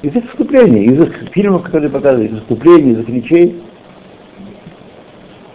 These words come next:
Так что это, жизнь очень сложная. Давайте не будем мазать её двумя красками. Раз они там, и с ними поступили плохо, значит, они во всём правы. Всё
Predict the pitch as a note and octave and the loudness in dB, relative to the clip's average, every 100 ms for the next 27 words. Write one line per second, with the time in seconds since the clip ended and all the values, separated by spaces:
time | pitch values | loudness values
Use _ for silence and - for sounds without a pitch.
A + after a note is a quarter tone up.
0 | - - - - - - - - - - | -20 -20 -14 -14 -14 -20 -20 -20 -20 -20
1 | - - - - - - - - - - | -20 -20 -20 -20 -20 -20 -20 -20 -20 -20
2 | - G#2+ G#2 - C#3 C#3+ F3 G3 D#3 C3 | -6 -4 -4 -2 2 4 4 0 -2 0
3 | A#3 C#4 A3 - A3 A3 A#3 - C#4 G3 | 2 2 -2 -2 -4 -2 -4 0 2 4
4 | A2 A#2+ G#3+ B3+ B3 B3+ A#3 A3+ G3 G3+ | 4 2 2 0 0 0 2 2 0 -4
5 | G#3 G#3 G3+ G3 F#3+ F3+ G3+ G3 G3 B2 | 0 2 4 2 2 0 0 0 2 0
6 | - E2+ - - - - - F3+ - C3+ | -2 -14 -14 -20 -18 0 4 4 4 2
7 | C#3 B2+ A#2+ A2+ G#2 G2 D3+ C3 E3 C#3+ | 4 4 4 0 -2 -2 -2 0 0 0
8 | A#2+ C#3 C3 C3 G#3+ C#4+ - G2+ - - | -2 0 0 0 2 2 4 0 0 -14
9 | - - - - D#3+ F3+ F#3+ - - - | -20 -20 -20 -4 0 2 0 -2 -18 -20
10 | _ - - E3 - - B2+ A#2 G3 E3+ | _ -12 -2 0 0 -2 -6 -2 2 4
11 | C#3+ G2+ D2 A#1+ - - - - - - | 4 2 2 -8 -20 -20 -20 -20 -20 -20
12 | A3+ | -8